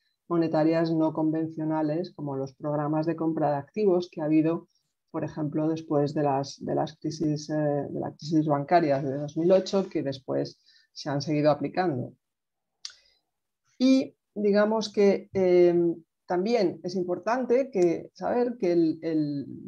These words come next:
el ban-, el Banco Central Europeo y el eurosistema, eh, lo que ha, una de las cosas que hacen es crear los euros, los billetes de euro, que después canalizan a través del sistema bancario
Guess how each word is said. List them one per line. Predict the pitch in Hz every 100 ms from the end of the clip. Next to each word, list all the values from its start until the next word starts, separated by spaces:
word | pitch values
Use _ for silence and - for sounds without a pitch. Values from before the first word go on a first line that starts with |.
| - -
el | - 160 156
ban-, | 160 170 160
el | 170
Banco | 156 160 170
Central | 175 170 170
Europeo | 170 214 220
y | 185
el | 165
eurosistema, | 165 214 208 208 220 214 220 240 - _
eh, | 170 160 156 - _ _ _ _
lo | 170 165
que | 160
ha, | 156 151 - -
una | 185 165
de |
las | 160 160
cosas | 190 196
que | 202 185
hacen | 190 220 208
es | 208 233 - _ _ _ _
crear | 180 180 190 202
los | 196 202
euros, | 202 202 214 247
los | 202 165
billetes | 160 175 175 185
de | 180 175
euro, | 196 190 196 - _ _ _ _ _ _ _ _ _
que | 175
después | 160 160 180 190
canalizan | - 202 202 196 202 214 220
a | 190
través | 156 160 160
del | 180
sistema | 180 175 165
bancario | 156 143 147 135 123